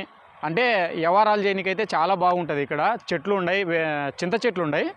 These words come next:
చాలా అద్భుతంగా ఉంది. చూడండి, మొత్తము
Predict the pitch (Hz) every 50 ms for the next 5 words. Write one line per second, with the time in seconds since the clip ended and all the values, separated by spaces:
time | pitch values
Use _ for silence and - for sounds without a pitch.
0 | - - - - - - - - - - - - - 160 175 202 214 185 160 170
1 | 202 180 220 196 196 175 156 156 175 247 302 - - - - - - - - -
2 | - - - - - - - - - - 175 185 185 180 190 214 247 - - -
3 | - 294 214 151 165 160 - 214 202 208